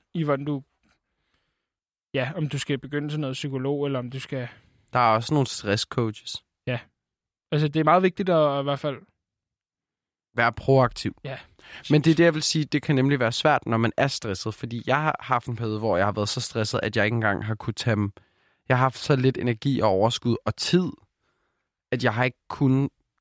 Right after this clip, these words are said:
Speaker 2: sådan tage mig tid til at gøre noget ved min stress.
Speaker 1: Mm-mm.
Speaker 2: Hvis du forstår, hvad jeg mener.
Speaker 1: Ja, det er også det.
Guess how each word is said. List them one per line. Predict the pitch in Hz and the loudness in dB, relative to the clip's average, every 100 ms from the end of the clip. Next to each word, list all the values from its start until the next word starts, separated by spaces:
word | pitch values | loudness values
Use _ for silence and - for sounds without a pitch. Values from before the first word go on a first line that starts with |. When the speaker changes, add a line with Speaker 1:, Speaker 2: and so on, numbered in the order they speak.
| _ _ _ _ | _ _ _ _
Speaker 2:
sådan | - 127 110 | -4 0 0
tage | - 123 | 0 0
mig | 104 104 | 0 0
tid | - 113 | -4 -4
til | - 127 | -4 -6
at | - | -2
gøre | 113 107 | 0 0
noget | 107 104 | 0 0
ved | 120 131 | 0 2
min | 131 110 | 2 0
stress. | - 107 104 - - - | -4 -4 -4 -4 -10 -10
Speaker 1:
Mm-mm. | 151 151 131 - _ _ _ | -10 -8 -10 -12 _ _ _
Speaker 2:
Hvis | - | -10
du | - | -8
forstår, | - 127 | -4 0
hvad | 110 | 2
jeg | 101 | 2
mener. | 101 95 98 | 0 -2 -4
Speaker 1:
Ja, | 143 | -6
det | 135 165 | -2 0
er | |
også | 165 - | 0 -2
det. | 180 | -4